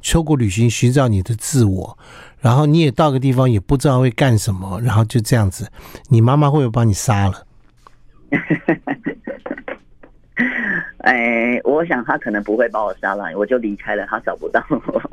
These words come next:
Speaker 2: <laughs> 不过可能他们不太会同意吧。不过我觉得
Speaker 1: 你妈妈，你妈妈也不同意你接待这些背包客，你有听你妈妈的话吗？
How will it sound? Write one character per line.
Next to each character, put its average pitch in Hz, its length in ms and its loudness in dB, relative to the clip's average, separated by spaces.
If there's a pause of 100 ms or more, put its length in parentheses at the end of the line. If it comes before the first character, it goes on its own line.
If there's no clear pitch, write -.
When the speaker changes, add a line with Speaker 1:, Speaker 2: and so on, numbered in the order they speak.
(140)
Speaker 2:
<laughs> 285 340 -10
不 147 100 2
过 170 400 0
可 - 160 -8
能 110 280 -6
他 147 140 -8
们 135 220 -2
不 107 100 -6
太 117 200 -2
会 113 340 -2 (100)
同 95 240 -10
意 104 100 -2
吧。 - 260 -10
不 143 100 0
过 170 360 0 (380)
我 117 220 0
觉 - 140 -2
得 147 60 6
Speaker 1:
你 151 60 4
妈 190 160 6
妈， 233 280 4 (340)
你 139 140 4
妈 202 180 4
妈 233 120 4
也 185 120 2
不 113 140 0
同 139 220 2
意 165 120 4
你 120 160 4
接 143 200 2
待 147 160 2
这 139 120 0
些 131 180 2
背 139 260 0
包 135 200 2
客， 127 140 0
你 131 120 4
有 120 80 2
听 123 200 2
你 101 80 4
妈 107 160 4
妈 113 180 4
的 107 100 4
话 104 160 2
吗？ 95 80 -4